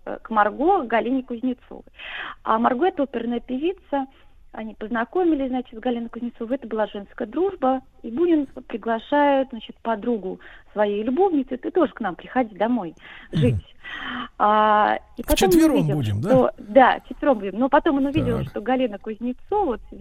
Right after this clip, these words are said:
Speaker 1: самое интересное, что Галина Кузнецова и Марго — это не просто подруги. Это не просто
Speaker 2: Ай-яй-яй.
Speaker 1: подруги. Это любовная связь. И он очень пере-, э, вот для него это было ударом, как вспоминала,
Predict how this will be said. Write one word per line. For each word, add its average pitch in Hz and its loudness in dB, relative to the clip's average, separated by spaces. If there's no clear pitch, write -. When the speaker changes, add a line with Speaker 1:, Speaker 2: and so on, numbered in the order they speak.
Speaker 1:
самое 233 0
интересное, 220 -10
что - -6
Галина 247 2
Кузнецова 254 -2
и 214 -6
Марго — 247 0
это - -4
не 269 0
просто - -6
подруги. 247 -6
Это 277 -2
не 220 0
просто 196 2
Speaker 2:
Ай-яй-яй. 175 -2
Speaker 1:
подруги. 233 0
Это 277 6
любовная 277 6
связь. 262 0
И 233 -8
он 233 -6
очень 196 -16
пере-, 190 -18
э, 196 -8
вот 196 -8
для 202 -6
него 214 -4
это 240 -4
было 190 -10
ударом, 196 -4
как - -14
вспоминала, 180 -12